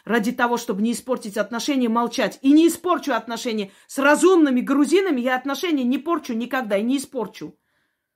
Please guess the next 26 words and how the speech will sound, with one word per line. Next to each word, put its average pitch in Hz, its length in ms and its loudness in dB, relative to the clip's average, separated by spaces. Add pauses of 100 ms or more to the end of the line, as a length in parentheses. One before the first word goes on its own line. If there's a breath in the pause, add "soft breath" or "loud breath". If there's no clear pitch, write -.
(1500)
Вытащите 285 600 4
этот 247 240 -2
яд 262 260 0
из 214 120 -4
души. 247 480 -4
Это 220 220 -4
вы 285 200 2
забрали 214 480 0
наши 208 320 -6
земли. 190 500 -8 (880)
Вы 285 260 6
забрали, 302 540 4
воспользовавшись 262 1000 -2
тем 285 180 0
моментом, 285 560 2
когда 254 320 0
мы 262 340 4
не 302 160 6
могли 320 440 4
сопротивляться. 247 960 -6 (260 soft breath)
Вы 359 260 4
это 320 220 0
сделали, 226 480 -2
а 220 80 -2
не 240 140 -2
мы. 226 340 -6